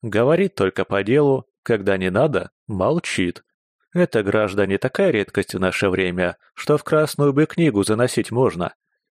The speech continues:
Домашнее хозяйство в порядке содержит, готовит отлично, скандалы устраивает, только когда я попрошу.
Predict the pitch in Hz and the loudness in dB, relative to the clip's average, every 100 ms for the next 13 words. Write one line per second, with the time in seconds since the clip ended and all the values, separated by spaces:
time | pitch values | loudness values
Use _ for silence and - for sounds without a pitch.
0 | _ _ - 101 107 123 - 120 117 123 | _ _ -6 -2 0 -2 0 0 2 0
1 | 143 170 - 92 - 98 120 147 - 135 | 2 0 0 -4 -2 -2 0 -2 -4 0
2 | 139 131 131 110 117 - _ - 123 135 | 0 0 0 -2 -4 -8 _ -8 -2 0
3 | - 135 - 87 95 107 - 101 95 _ | 2 0 0 -2 0 0 0 -2 -2 _
4 | _ _ - 131 120 160 131 95 - 101 | _ _ -4 -2 0 2 2 2 0 0
5 | 101 95 92 92 _ _ - 113 - 101 | 2 2 2 0 _ _ -2 0 0 -2
6 | 98 90 92 143 143 135 127 - 135 117 | 0 2 2 2 0 0 0 0 2 0